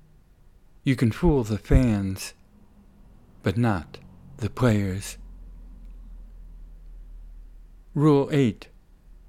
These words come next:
Do not try to create and analyze at the same time.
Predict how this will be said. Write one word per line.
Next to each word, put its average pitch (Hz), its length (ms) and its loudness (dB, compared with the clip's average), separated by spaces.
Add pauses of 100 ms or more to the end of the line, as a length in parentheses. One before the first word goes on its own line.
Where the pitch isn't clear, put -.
(1040)
Do 135 100 6
not 160 280 6
try 131 400 0
to - 140 -10
create 127 580 0 (280)
and 123 160 6
analyze 101 800 2 (280)
at 117 140 0
the - 80 -2
same 104 400 2
time. 95 480 0